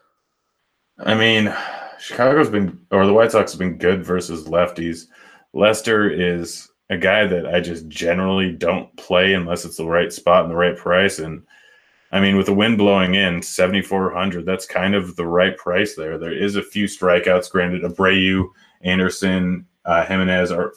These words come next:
all been hot versus lefties. With the wind blowing in at seventy-four hundred, any pitcher that doesn't walk a ton of guys, 'cause you're just basically going off of babip at this point.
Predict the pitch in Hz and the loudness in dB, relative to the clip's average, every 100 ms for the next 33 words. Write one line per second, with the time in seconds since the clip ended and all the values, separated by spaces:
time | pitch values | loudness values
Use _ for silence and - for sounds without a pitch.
0 | - 92 104 95 90 90 82 85 82 82 | -2 2 4 2 0 -2 -4 -6 -8 -10
1 | 78 87 85 85 82 - - _ _ _ | -2 -2 -2 -6 -10 -10 -16 _ _ _
2 | _ _ _ _ _ _ _ _ 110 127 | _ _ _ _ _ _ _ _ 2 4
3 | 135 135 120 113 104 101 95 95 87 - | 6 6 6 6 6 4 4 2 -2 -2
4 | 104 101 98 101 92 90 87 92 73 95 | 0 2 0 2 0 0 -2 -4 -2 -2
5 | 98 - 98 - 87 85 - - 87 87 | -2 -2 -4 -2 -4 -4 -6 -2 -2 -2
6 | 80 85 87 92 92 - 92 92 90 87 | -8 -2 0 -2 -6 -6 -4 -2 0 2
7 | 90 85 - _ _ _ _ - 87 87 | 0 -4 -14 _ _ _ _ -6 -4 -2
8 | 90 95 - 95 95 - 98 90 90 90 | -2 -4 -2 -2 -2 -2 -2 2 2 0
9 | 87 90 87 87 87 85 - - - - | -4 -6 -4 0 0 0 -6 -8 -8 -10
10 | - - 78 73 | -14 -14 -14 -16